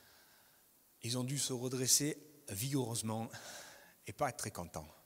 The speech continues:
Et tout l'auditoire des personnes qui avaient, qui ont ces, qui avaient ce, ce, ce notion de, du passé, de leur culture, de leur histoire,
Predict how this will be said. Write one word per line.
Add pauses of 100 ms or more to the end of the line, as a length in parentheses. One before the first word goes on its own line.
(1120)
Et
tout (120)
l'auditoire (160)
des
personnes
qui
avaient, (560)
qui
ont
ces, (240)
qui
avaient
ce, (260)
ce,
ce
notion (360)
de,
du
passé,
de
leur
culture,
de
leur
histoire,